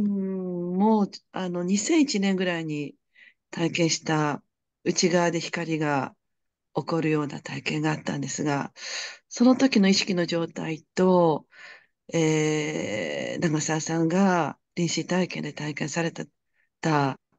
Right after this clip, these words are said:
状態ととても通じるものがあり、えー、こう、意識がこう、スーッと、あの、広がっていくような。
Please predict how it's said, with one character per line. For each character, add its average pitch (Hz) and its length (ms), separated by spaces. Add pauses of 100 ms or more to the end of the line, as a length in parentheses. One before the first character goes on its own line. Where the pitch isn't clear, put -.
(340)
状 160 220
態 165 400
と - 180
と - 140
て 269 140
も 208 360 (420)
通 190 160
じ 196 120
る 190 80
も 170 140
の 160 120
が 143 140
あ 143 60
り、 139 400 (1000)
え 143 1500
ー、 67 140 (1400)
こ 165 500
う、 - 60
意 - 20
識 - 320
が 156 160
こ 139 280
う、 147 40
ス - 260
ー 143 180
ッ 139 40
と、 165 100 (120)
あ 160 100
の、 147 460
広 180 200
が 220 80
っ 214 40
て 190 100
い - 20
く - 140
よ 139 100
う - 40
な。 - 200